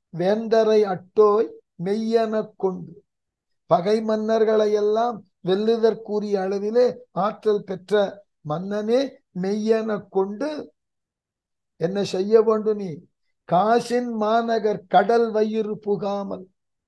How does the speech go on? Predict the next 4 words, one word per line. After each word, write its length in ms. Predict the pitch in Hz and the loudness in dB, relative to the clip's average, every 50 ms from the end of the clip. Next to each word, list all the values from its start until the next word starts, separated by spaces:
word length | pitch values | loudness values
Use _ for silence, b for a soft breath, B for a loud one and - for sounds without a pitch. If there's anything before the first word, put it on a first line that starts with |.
| _ _ _ _ _ _ _ _ _ _ _ _ _ _ _ _ _ | _ _ _ _ _ _ _ _ _ _ _ _ _ _ _ _ _
பொன் 220 | 180 190 208 220 226 196 | 0 0 2 0 -4 -2
போன்று 420 | - 220 226 240 240 247 220 254 254 | 2 4 4 4 4 2 -4 -6 -4
இருக்கக்கூடிய 880 | 233 220 214 226 190 - - 226 220 226 - 214 220 220 208 233 240 262 269 277 294 269 - _ _ _ _ - | -4 -4 -4 -6 -6 -2 -2 -2 -2 -2 -4 -4 -4 -4 -6 -8 -6 -4 -4 -4 -4 -6 -10 _ _ _ _ -6
குற்றமற்ற 760 | 196 208 196 - - 226 233 220 214 214 202 202 _ - | -6 -6 -6 -4 -2 -2 -2 0 -2 -4 -8 -8 _ -6